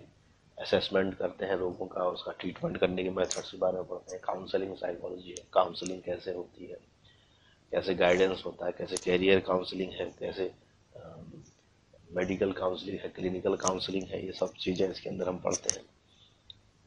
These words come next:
जैसे ऑर्गेनाइजेशनल साइकोलॉजी है, इंडस्ट्री में कैसे यूज़ होता है, कैसे पर्सनल सिलेक्शन में यूज़ होता है, कैसे लोगों के स्ट्रेस मैनेजमेंट में यूज़ होता है, ये सब चीज़ें हम ओबी के अंदर पढ़ते हैं, ऑर्गेनाइजेशनल साइकोलॉजी के अंदर पढ़ते हैं।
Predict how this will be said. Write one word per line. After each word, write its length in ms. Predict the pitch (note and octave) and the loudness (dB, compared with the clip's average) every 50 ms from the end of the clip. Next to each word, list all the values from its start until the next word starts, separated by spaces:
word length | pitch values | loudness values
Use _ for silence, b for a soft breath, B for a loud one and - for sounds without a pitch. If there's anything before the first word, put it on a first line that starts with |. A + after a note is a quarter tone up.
| - - - - | -20 -20 -16 -8
जैसे 260 | - - - - - - | -8 -8 -6 0 4 4
ऑर्गेनाइजेशनल 760 | F#2+ F#2+ F#2+ F#2+ F#2+ F#2 F#2 F#2 F#2 F#2+ F2+ - - G2 F#2 | 6 6 4 4 2 2 0 0 0 -2 -2 -2 -2 -4 -4
साइकोलॉजी 640 | - - F2 F2+ - - F2+ F#2 F2+ E2+ F#2 F2+ E2+ | -4 -6 -10 -10 -6 -6 -6 -6 -6 -8 -10 -12 -10
है, 80 | - - | -10 -8
इंडस्ट्री 540 | - - F#2+ F#2 G2 F#2 - - - F#2+ F#2 | -8 -8 -6 -4 -6 -6 -6 -6 -6 -6 -4
में 160 | F#2 F#2 F2 | -4 -4 -4
कैसे 260 | - G2 F#2+ - G2 | -4 -4 -2 -2 -4
यूज़ 220 | F#2+ G2 F#2+ F#2 F2+ | -4 -2 -4 -6 -6
होता 260 | F2 - - - - | -10 -12 -14 -14 -14
है, 80 | - | -14
कैसे 260 | - - F#2 - - F#2 | -10 -10 -8 -8 -6 -4
पर्सनल 420 | - - F#2 F2+ - G2 F#2+ F#2+ | -2 -2 -2 -2 -2 -2 -2 -2
सिलेक्शन 420 | F2 - F#2+ F2+ F2+ - - F#2 | -2 -4 -6 -6 -6 -10 -8 -10
में 160 | F#2 F#2 F#2+ F#2+ | -8 -6 -6 -4
यूज़ 200 | F#2+ F#2+ F2+ F2+ | -4 -4 -4 -6
होता 240 | E2+ E2+ - - | -10 -12 -12 -14
है, 80 | - - _ _ _ B B B B B B B B B B B B B B _ _ - | -14 -14 _ _ _ B B B B B B B B B B B B B B _ _ -4
कैसे 220 | F#2+ F#2 - G2+ | -2 0 2 2
लोगों 260 | F#2+ F#2+ F#2+ F#2+ F#2+ F2+ | 2 2 2 2 2 2
के 140 | G#2 G#2+ | 0 -2
स्ट्रेस 300 | - - - - F#2 - G2 | -2 -2 -2 -2 -2 0 0
मैनेजमेंट 520 | F#2+ F#2 F#2 F#2+ F#2 F#2+ F#2 F#2 F#2+ F#2 | -2 -2 0 -2 -2 -2 -2 -2 -4 -4
में 80 | F#2 F#2 | -4 -2
यूज़ 200 | F#2 F#2 F2+ - | -2 -2 -4 -4
होता 240 | F2 E2+ - - - | -6 -6 -4 -2 -2
है, 80 | - G2 | -2 -2
ये 60 | F#2+ | 0
सब 180 | - G2+ F#2+ | 0 -2 -2
चीज़ें 280 | - - G2 G2 G2 F#2+ | 0 -4 -2 0 2 2
हम 180 | F#2+ G2 - - _ B B B B B B B B _ _ _ - - | 2 0 -2 -10 _ B B B B B B B B _ _ _ -2 2
ओबी 260 | G2+ G2 G2 G#2 F#2 | 2 4 4 2 2
के 100 | G2 G2+ | 4 2
अंदर 200 | F2+ F2+ F2+ F2 | 2 2 -2 -4
पढ़ते 340 | - - - - - - - | -6 -6 -12 -14 -14 -14 -14
हैं, 100 | - - | -8 0
ऑर्गेनाइजेशनल 720 | - G2+ F2+ F2 F2 F2 F2+ F2+ F2 F2+ E2+ - F2 E2+ | 2 2 2 2 2 0 0 0 0 -2 -4 -2 -4 -4
साइकोलॉजी 540 | E2 - E2+ E2 - - E2+ E2+ E2 F2 E2+ | 0 0 -2 -2 -2 -4 -4 -4 -4 -6 -6
के 80 | F2+ | -4
अंदर 180 | F2 F2 F2+ F2+ | -4 -4 -4 -4
पढ़ते 340 | F2+ F2+ F2 F2+ F#2 - - | -2 -2 -4 -4 -6 -12 -14
हैं। 140 | G2 G#2 | -14 -16